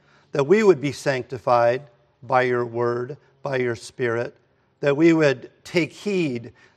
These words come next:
that we would listen intently with the intentions of being transformed by the renewing of our minds. So we do pray, Father, that you would sanctify your church, sanctify each of us, Father, individually,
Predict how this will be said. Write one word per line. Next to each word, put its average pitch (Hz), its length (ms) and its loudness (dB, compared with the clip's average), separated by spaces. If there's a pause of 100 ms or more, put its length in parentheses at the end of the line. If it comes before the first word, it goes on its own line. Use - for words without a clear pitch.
(120)
that 147 140 2
we 151 220 2
would 139 460 2
listen 160 560 0
intently 131 840 -8 (440)
with 156 120 -10
the 139 80 -6
intentions 147 600 -2
of 123 140 -10
being 147 260 -4
transformed 131 920 -2 (300)
by 139 140 0
the 131 80 0
renewing 135 400 -2
of 123 80 -6
our 127 140 0
minds. 127 460 -4
So 147 100 -12
we 127 100 -8
do 131 100 -10
pray, 139 280 -2
Father, 123 360 -4
that 131 200 -6
you 131 120 -6
would 117 160 -4 (300)
sanctify 135 800 2
your 117 240 -4
church, - 640 -2 (380)
sanctify 135 680 -2 (100)
each 147 180 -10
of 123 120 -6
us, 123 140 -8
Father, 123 340 -4
individually, 123 920 -4